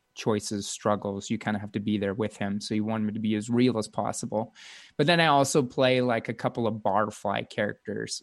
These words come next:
So for those barfly characters, you know, I might just sorta rasp my voice up a bit, and they've only got a couple of lines, so it's okay if it's a little bit more hard on the voice. And then I might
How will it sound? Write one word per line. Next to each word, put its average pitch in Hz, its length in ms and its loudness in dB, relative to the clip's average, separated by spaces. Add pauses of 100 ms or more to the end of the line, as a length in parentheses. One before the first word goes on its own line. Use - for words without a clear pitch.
So 110 180 -2
for 120 200 -2
those 117 240 -2
barfly 110 640 0
characters, 110 640 -2 (400)
you 180 100 2
know, 170 140 2
I 143 120 -2
might 151 260 0
just 160 240 2
sorta 156 400 4
rasp 135 480 0
my 170 160 2
voice 156 360 2
up 180 200 0
a 175 40 -4
bit, 180 320 2
and 127 280 0 (180)
they've 202 180 4
only 240 160 10
got 202 160 6
a 185 40 4
couple 208 340 4
of 175 80 4
lines, 202 580 4
so 180 240 0
it's 165 140 2
okay 202 340 6
if - 140 2
it's 160 140 -4
a 160 60 -2
little 185 200 4
bit 151 160 0
more 156 220 2
hard 180 440 6
on 160 300 2
the 135 240 2
voice. 175 520 4 (720)
And 120 280 2
then 117 200 4
I 113 100 2
might 113 280 2